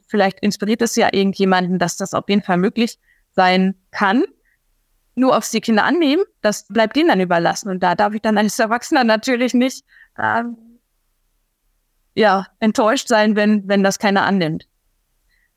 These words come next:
Und das ist bei Lehrern natürlich dann auch oft so, ne? Die,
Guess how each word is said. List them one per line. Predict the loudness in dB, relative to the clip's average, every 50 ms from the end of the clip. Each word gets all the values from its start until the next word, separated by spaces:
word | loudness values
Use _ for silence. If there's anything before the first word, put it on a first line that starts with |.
| _ _ _ _ _ _ _ _
Und | -4 -2 -2 -2 -4 _ _ -12
das | -12 -10 -10
ist | -12 -8 0
bei | 0 2
Lehrern | 2 4 2 2 2 0
natürlich | 0 -2 -2 -2 -6 -4 -4
dann | -4 -4 -2
auch | -4 -4 -6 -8
oft | -16 -16 -16 _
so, | -12 -8 -6 -2
ne? | -2 -2 -2
Die, | -2 -6 -8